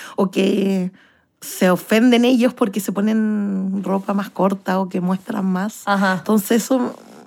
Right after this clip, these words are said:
Speaker 1: fue lo primero que me cargó. Entonces ahí
Speaker 2: Bacán.
Speaker 1: no, me, me visto para mí misma y porque yo me siento mina y porque lo soy, no por ti ni por nadie.
Speaker 2: Bacán. ¿Y cómo crees tú que, qué crees tú que debería decir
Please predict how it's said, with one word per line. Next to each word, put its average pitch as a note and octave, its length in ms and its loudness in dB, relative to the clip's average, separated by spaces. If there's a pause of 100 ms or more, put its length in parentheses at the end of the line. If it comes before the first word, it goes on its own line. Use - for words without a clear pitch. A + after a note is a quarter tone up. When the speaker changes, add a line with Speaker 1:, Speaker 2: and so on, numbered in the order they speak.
(220)
Speaker 1:
fue B3+ 160 0
lo B3+ 80 6
primero - 240 -2
que B3+ 60 2
me A3+ 80 0
cargó. - 300 -4 (300)
Entonces - 440 -10
ahí A#3 380 -4
Speaker 2:
Bacán. F#3 440 4
Speaker 1:
no, D#3+ 420 2
me, F3+ 280 2
me F3 240 0
visto G3+ 260 2
para G3+ 140 6
mí F3 100 0
misma F#3 380 0
y F#3+ 60 0
porque F3+ 360 -4
yo G3 140 0
me A3 80 2
siento G#3+ 320 0
mina A3 120 4
y A3+ 40 0
porque G3+ 200 0
lo E3+ 100 2
soy, - 420 -8
no F#3+ 180 -2
por G3 220 -4
ti G3+ 280 -2
ni A3 100 4
por F#3+ 160 0
nadie. F#3 420 -2 (580)
Speaker 2:
Bacán. F3+ 560 -2
¿Y G#3 140 -4
cómo C4+ 760 2
crees B3 300 4
tú A#3 160 -6
que, A3+ 580 0
qué A#3 80 0
crees B3 220 -2
tú A3+ 100 -8
que G#3 80 -2
debería G3 300 4
decir F3+ 420 -2